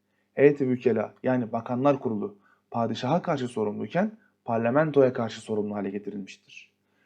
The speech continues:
Bin dokuz yüz dokuz değişiklikleriyle Osmanlı idaresi tam bir sınırlı monarşiye geçmiştir. Padişahın mutlak yetkileri kalmamıştır.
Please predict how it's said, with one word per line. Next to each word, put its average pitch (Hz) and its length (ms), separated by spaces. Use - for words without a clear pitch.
Bin 147 180
dokuz 175 320
yüz 165 100
dokuz 147 360
değişiklikleriyle 117 840
Osmanlı 165 420
idaresi 120 600
tam 175 320
bir 170 100
sınırlı 143 500
monarşiye 120 480
geçmiştir. - 680
Padişahın 139 600
mutlak 131 460
yetkileri 131 500
kalmamıştır. 117 720